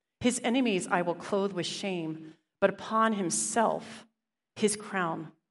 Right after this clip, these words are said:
shall flourish." So here's the blessings that come that are larger than our little house, larger than we can control. One, I will abundantly bless her. He's gonna bless the dwelling place.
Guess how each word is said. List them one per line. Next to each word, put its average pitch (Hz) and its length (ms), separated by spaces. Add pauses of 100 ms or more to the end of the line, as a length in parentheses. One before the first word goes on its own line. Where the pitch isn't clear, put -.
(140)
shall 165 220
flourish." - 680 (720)
So 320 160
here's 330 400
the 254 100
blessings 190 500
that - 200
come 196 380
that 190 100
are 180 80
larger 196 400
than 160 240
our 175 180
little 170 200
house, - 520
larger 240 520
than 202 160
we 190 100
can 175 220
control. - 600 (1300)
One, 202 260
I 196 140
will 185 60
abundantly 190 560
bless - 320
her. - 360 (760)
He's - 140
gonna 240 180
bless 208 340
the 190 140
dwelling 175 400
place. - 640